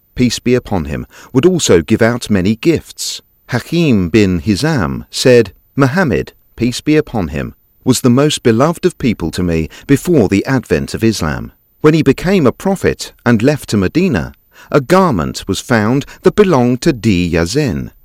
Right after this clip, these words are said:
valued at fifty dirham. So I bought it to give it as a gift to the Prophet, peace be upon him. But the Prophet refused to take it from him, and he said, "We do not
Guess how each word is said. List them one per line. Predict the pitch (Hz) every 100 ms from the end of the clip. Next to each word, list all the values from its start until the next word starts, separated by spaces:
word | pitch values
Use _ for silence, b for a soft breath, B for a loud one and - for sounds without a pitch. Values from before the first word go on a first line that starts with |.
| _
valued | 92 131 143 151 170 190
at |
fifty | - - 131 - 104
dirham. | 147 160 87 62 - _ _
So | - 120 107
I |
bought | 95 165 156 -
it | 60 - _ _
to | -
give | 101 139
it | 175 -
as | 120
a | 87
gift | - 180 - - - _
to | -
the | 151
Prophet, | - - 104 71 - - - _ -
peace | 107 -
be | 95 82
upon | - 107 90
him. | 69 60 _ _ _ _
But | - -
the | 156
Prophet | - 226 - 67 - _ -
refused | 147 - 208 135 104 -
to | -
take | 202 208
it | 107
from | - 87 76
him, | 69 - b b b
and | 160
he | 175
said, | 165 - 165 147 - _ _ -
"We | 139
do | 147
not | 143 185